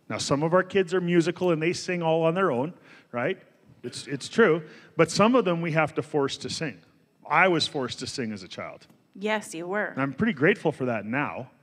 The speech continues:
Speaker 2: Yeah.
Speaker 1: But I was in tears and being threatened with lickings. Probably with a leather belt back in the day, even,
Speaker 2: Oh,
Speaker 1: right?
Speaker 2: dear, you're just giving
Speaker 1: Right?
Speaker 2: so much information
Speaker 1: I'm
Speaker 2: today.
Speaker 1: just saying, it was a different time. That's all.
Speaker 2: <laughs>
Speaker 1: But I don't, I don't resent or regret one,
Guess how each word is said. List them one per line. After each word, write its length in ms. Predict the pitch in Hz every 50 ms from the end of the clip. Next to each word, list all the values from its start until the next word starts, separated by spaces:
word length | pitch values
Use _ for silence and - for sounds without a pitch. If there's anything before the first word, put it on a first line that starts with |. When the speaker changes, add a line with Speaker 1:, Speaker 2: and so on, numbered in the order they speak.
| _ _
Speaker 2:
Yeah. 340 | 262 294 381 339 220 160 165
Speaker 1:
But 80 | 165 139
I 160 | 139 151 185
was 220 | 202 190 175 147 165
in 160 | 165 156 143
tears 480 | - - 185 175 156 143 143 139 -
and 180 | - - 135 123
being 180 | 151 151 151 135
threatened 400 | 110 - - 147 123 139 151 139
with 220 | 139 123 107 120
lickings. 540 | 131 147 170 170 - 104 92 90 - - - _ _ _ _ _ _ _ - - - 466 - -
Probably 440 | - 202 185 226 240 240 220 208
with 140 | 190 185 165
a 60 | 165
leather 340 | 156 156 165 170 160 156 139
belt 300 | 131 143 156 170 165 123
back 240 | 135 131 131 135 -
in 80 | 151 131
the 80 | 127
day, 240 | 117 135 143 170 180
even, 80 | 165 240
Speaker 2:
Oh, 280 | 254 254 254 240 226
Speaker 1:
right? 120 | - 131 170
Speaker 2:
dear, 200 | 202 208 202 185
you're 200 | 180 208 240 220
just 220 | 247 226 233 -
giving 220 | 233 220 170 202
Speaker 1:
Right? 80 | 190 185
Speaker 2:
so 280 | - - - 262 285 330
much 240 | 403 277 233 -
information 560 | 262 220 208 202 196 190 220 262 339 - - -
Speaker 1:
I'm 100 | 151 135
Speaker 2:
today. 160 | - 170 170
Speaker 1:
just 140 | 180 185 190
saying, 180 | 208 254 247
it 40 | 180
was 240 | 156 160 165 180 190
a 40 | 262
different 360 | 226 269 240 - - 269 240
time. 400 | - 208 175 143 147 208 254 233 - - -
That's 180 | 165 - -
all. 260 | 302 170 170 170 - - -
Speaker 2:
<laughs> 200 | - - - -
Speaker 1:
But 100 | 190 185
I 120 | 175 208
don't, 180 | 233 233 190 - -
I 120 | 143 180
don't 180 | 214 214 175 165
resent 400 | 165 160 143 151 170 175 175 170
or 80 | 165
regret 380 | 151 147 139 131 147 147 135 110
one, 520 | 135 135 156 156 156 143 139 131 127 -